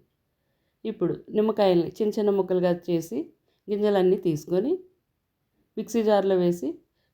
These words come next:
కచ్చాపచ్చాగా గ్రైండ్ చేసుకొని పక్కన పెట్టుకోవాలి. అలాగే పచ్చిమిరపకాయల్ని రౌండ్గా చిన్న ముక్కలుగా తరుక్కొని వాటిని కూడా పక్కన ఉంచిన తర్వాత ఇలాగ గ్రైండ్ చేసుకున్న నిమ్మకాయ ముక్కల్ని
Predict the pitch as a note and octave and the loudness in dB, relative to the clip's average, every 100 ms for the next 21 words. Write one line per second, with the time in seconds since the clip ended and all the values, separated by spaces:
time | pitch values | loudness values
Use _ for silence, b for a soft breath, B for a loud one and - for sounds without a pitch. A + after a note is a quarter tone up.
0 | A3 G#3+ A3+ G#3+ F#3+ F#3 F3+ E3+ D#3+ _ | -12 -6 -4 -2 -2 0 0 -2 -4 _
1 | _ _ _ G3+ G3+ F#3+ F#3+ F3+ G3+ C#4+ | _ _ _ 2 4 4 2 -2 -2 -4
2 | C4 - F3+ D#3+ D3+ D3+ C#3 B2+ C#3+ - | -4 -6 -6 -6 -8 -10 -10 -10 -14 -20
3 | _ _ _ A3+ A3+ G#3+ G#3 G3+ F#3+ G3+ | _ _ _ -6 -2 -2 0 -2 0 -2
4 | F3+ G3 F3+ D#3 C#3+ F#3+ F#3+ F#3 F#3+ G#3 | -2 -2 0 0 0 2 4 4 2 -2
5 | - _ _ _ _ - G#3 G3+ F#3+ F3+ | -8 _ _ _ _ -6 -2 0 0 0
6 | F3 E3 - - _ _ _ - F3+ F3 | 0 0 -4 -10 _ _ _ -8 -6 -4
7 | - F3+ D4 A3+ F#3 F3+ F3 F3 F3 F3 | -2 -2 -2 -4 -4 0 0 0 -2 -4
8 | F3 F3+ F3 F3 E3+ D#3 D3+ D#3 G#3+ C4+ | 0 2 2 0 -8 -8 -8 -10 -14 -18
9 | _ _ _ _ _ _ _ _ - G#3 | _ _ _ _ _ _ _ _ -6 0
10 | F#3+ D#3 D3+ _ _ _ _ - F3 G#3 | 0 0 -6 _ _ _ _ -12 0 2
11 | G3+ G3+ G3 F#3 F3+ F3 F3 F3 F#3 F3 | 4 2 0 2 2 4 4 2 0 0
12 | E3 D3+ D#3+ D3+ | 0 -2 -8 -8